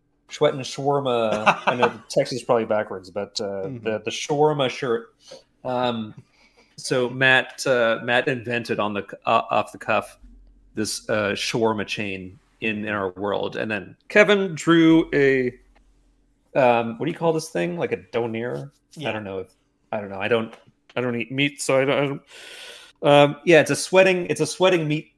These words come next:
Speaker 1: meat, uh, cylinder, and, uh, the,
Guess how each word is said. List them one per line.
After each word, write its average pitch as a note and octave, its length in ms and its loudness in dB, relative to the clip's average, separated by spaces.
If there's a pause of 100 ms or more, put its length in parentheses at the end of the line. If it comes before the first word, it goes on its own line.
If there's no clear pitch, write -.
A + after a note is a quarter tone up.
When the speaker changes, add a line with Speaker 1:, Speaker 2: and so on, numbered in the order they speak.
(120)
Speaker 1:
meat, C#3 420 -4
uh, A#2+ 160 4
cylinder, G#2+ 680 -6 (520)
and, B2+ 360 0
uh, G#2 420 2 (460)
the, A#2 440 -6